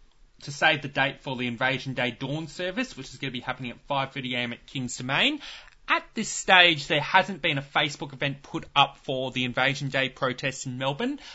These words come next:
but I imagine it will definitely be happening. So I, I reckon for all our listeners, you should definitely save the date for Tuesday the twenty-sixth. The rally will likely be massive, and I think despite the pandemic, I think it's gonna be a very important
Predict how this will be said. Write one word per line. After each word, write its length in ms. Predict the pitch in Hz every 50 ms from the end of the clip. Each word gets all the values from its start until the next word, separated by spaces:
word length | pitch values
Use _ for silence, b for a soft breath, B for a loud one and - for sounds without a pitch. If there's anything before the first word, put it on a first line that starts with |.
| B B
but 100 | - 139
I 100 | 135 143
imagine 460 | 135 135 139 143 143 147 143 143 143 131
it 100 | 123 117
will 120 | 127 120
definitely 400 | - - 143 135 - - 131 120
be 140 | - 123 113
happening. 440 | - - 131 - - 208 220 233 220
So 140 | - 160
I, 220 | 135 127 123 123 - - _ -
I 120 | 127 123
reckon 500 | 117 120 139 156 143 - 165 151 135 127
for 180 | 123 - 135 -
all 180 | - 139 143
our 120 | 131 131 127
listeners, 480 | 123 123 - - 143 135 139 135 -
you 60 | 123
should 200 | 117 - - 113
definitely 360 | - - 110 - - 139 123 -
save 340 | - - 147 123 123 120
the 80 | - 123
date 340 | 110 - 135 151 208 240 -
for 300 | - - 123 120 120 117
Tuesday 440 | - - - 127 127 120 - 127 120
the 40 |
twenty-sixth. 920 | 120 - - 127 120 120 - - 262 - - - - - - - - - - -
The 80 | - 139
rally 280 | 127 143 135 139 139 127
will 160 | 127 123 127
likely 320 | 123 127 127 - - 135
be 160 | 120 - 120
massive, 540 | 113 117 131 147 160 - - 240 240 220 196
and 100 | 160 127
I 40 | 120
think 260 | - - 160 143 143 B B B B B
despite 420 | - 135 - - - 156 156 147
the 60 | - 139
pandemic, 480 | - - 139 123 135 131 131 123 -
I 20 | 135
think 220 | - - 131 135
it's 100 | 131 -
gonna 160 | - 139 127
be 140 | 123 123 117
a 40 | 117
very 220 | 107 143 135 131
important 720 | 123 117 - - - - 123 127 123 - 139 123 117 -